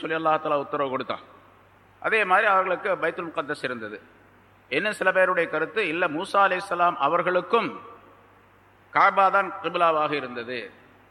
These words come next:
ஏன்னு கேட்டா, மூசா அலைஹிஸ்ஸலாத்துக்கு பின்னால தான் தாவூத் அலைஹிஸ்ஸலாம், சுலைமான் அலைஹிஸ்ஸலாம்லாம் வர்றாங்க. சுலைமான் அலைஹிஸ்ஸலாம் அவருடைய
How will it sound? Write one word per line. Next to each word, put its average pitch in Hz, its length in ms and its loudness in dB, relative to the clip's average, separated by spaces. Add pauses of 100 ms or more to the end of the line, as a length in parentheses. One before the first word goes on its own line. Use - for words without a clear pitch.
(340)
ஏன்னு 185 260 2
கேட்டா, 175 240 2 (560)
மூசா 190 260 -2
அலைஹிஸ்ஸலாத்துக்கு 180 580 -2
பின்னால 190 340 2
தான் 180 160 -4
தாவூத் 180 300 2
அலைஹிஸ்ஸலாம், 175 520 0 (540)
சுலைமான் 175 380 2
அலைஹிஸ்ஸலாம்லாம் 165 640 0
வர்றாங்க. 143 320 -2 (1000)
சுலைமான் 220 580 4
அலைஹிஸ்ஸலாம் 196 560 0
அவருடைய 180 280 0